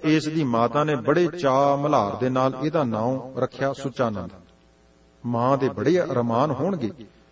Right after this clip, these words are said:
ਕਿ ਇਹ ਮੇਰਾ ਬੱਚਾ ਸੱਚੇ ਸੁੱਚੇ ਕਿਰਦਾਰ ਦਾ ਮਾਲਕ ਬਣੇਗਾ,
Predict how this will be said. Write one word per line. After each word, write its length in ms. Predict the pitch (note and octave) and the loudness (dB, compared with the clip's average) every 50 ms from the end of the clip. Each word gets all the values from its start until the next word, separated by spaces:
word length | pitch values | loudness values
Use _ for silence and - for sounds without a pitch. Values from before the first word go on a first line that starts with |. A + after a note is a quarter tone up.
| _ _ _ | _ _ _
ਕਿ 140 | E3+ E3+ - | 0 0 2
ਇਹ 120 | E3 D#3+ D3 | 2 0 2
ਮੇਰਾ 320 | C3 C3 C3+ C#3+ D3+ D3+ | 4 4 6 6 6 6
ਬੱਚਾ 420 | C3+ B2+ A#2+ A#2 - C#3+ C3+ C3 | 4 2 0 0 2 2 2 2
ਸੱਚੇ 420 | B2 - C3+ C3+ - - D3+ D3+ C#3 | 0 0 -4 -6 -4 -2 -2 -2 -2
ਸੁੱਚੇ 340 | - C#3 C3+ - - C#3+ C#3+ | -2 -4 -8 -4 -4 -4 -2
ਕਿਰਦਾਰ 480 | - C3+ A#2+ A2+ A#2+ A#2 A#2 A#2+ A#2+ | -2 -2 -2 0 2 4 4 4 4
ਦਾ 140 | A#2 C3+ B2 | 2 2 0
ਮਾਲਕ 340 | A#2 A2+ A2 A2+ B2 A#2+ B2 | 0 0 0 -2 -2 -4 -4
ਬਣੇਗਾ, 420 | G#2 A2+ C3 E3+ E3 B2+ G#2 F#2 | -4 -2 -2 -2 -2 -2 -4 -6